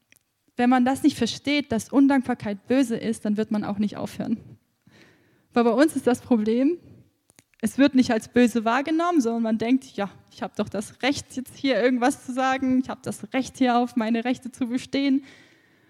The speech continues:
Und man versteht eigentlich nicht, dass das, was man tut, dass man damit Gott abgrundtief verletzt und dass man eigentlich gegen Gott lästert und das, was er uns jeden Tag gibt, und gegen seine Versorgung.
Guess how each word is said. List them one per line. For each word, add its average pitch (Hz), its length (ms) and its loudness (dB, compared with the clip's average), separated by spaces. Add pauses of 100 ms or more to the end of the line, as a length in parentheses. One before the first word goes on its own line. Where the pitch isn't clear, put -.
(320)
Und 262 140 2
man 262 140 4
versteht 302 480 -4
eigentlich 240 380 -6
nicht, 294 280 2
dass 233 120 -6
das, 254 200 -4
was 247 160 -6
man 214 160 -4
tut, - 500 -8 (460)
dass 226 200 -10
man 233 120 0
damit 226 300 -2
Gott 233 260 -2 (600)
abgrundtief 254 680 -2
verletzt - 760 -10 (200)
und 220 120 -4
dass 220 220 -6
man 220 160 -8
eigentlich 233 760 -4
gegen 220 280 -4
Gott 233 260 -4
lästert 220 460 -8
und 202 160 -6
das, 220 200 -6
was 220 140 -10
er 214 80 -8
uns 214 200 -4
jeden 247 200 0
Tag 254 260 -12
gibt, - 400 -14 (640)
und 220 180 -6
gegen 226 220 -4
seine 208 220 -6
Versorgung. 208 640 -10